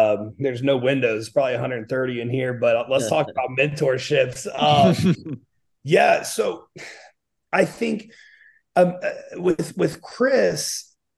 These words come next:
Speaker 1: a lot of people look at Chris Williamson and they idolize him because of, like, where he's at right now. Um, he's about to eclipse a million followers on Instagram, which is a really cool feat.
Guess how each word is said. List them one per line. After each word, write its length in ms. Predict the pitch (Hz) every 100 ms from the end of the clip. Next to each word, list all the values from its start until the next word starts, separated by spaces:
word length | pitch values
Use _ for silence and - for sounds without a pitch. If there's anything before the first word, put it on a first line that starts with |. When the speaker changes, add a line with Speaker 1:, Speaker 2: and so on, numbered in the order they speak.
| _ _ _ _ _ _ - - - -
Speaker 1:
a 80 | 175
lot 240 | 180 254
of 160 | 247 -
people 320 | 208 196 180
look 160 | 175 -
at 80 |
Chris 340 | - 170 156 -
Williamson 560 | 147 143 143 - 143
and 80 | 143
they 120 | 135
idolize 680 | 117 135 151 156 139 123 -
him 240 | 135 127
because 480 | 123 123 - 131 123
of, 260 | 131 113 110
like, 180 | 113 104
where 200 | 123 123
he's 400 | 120 120 117 113
at 180 | 113 107
right 220 | 110 98
now. 300 | 90 73 - - - - _ 147
Um, 280 | 139 147
he's 160 | 143 151
about 220 | 147 165 160
to 100 | 165 156
eclipse 380 | 151 156 151
a 40 | 131
million 340 | 123 135 131
followers 440 | 120 123 123 120 117
on 120 | 107
Instagram, 580 | 113 113 131 117 117 117
which 140 | 117
is 120 | 123
a 60 | 113
really 240 | 120 131 127
cool 220 | 127 110
feat. 540 | - 196 208 120 -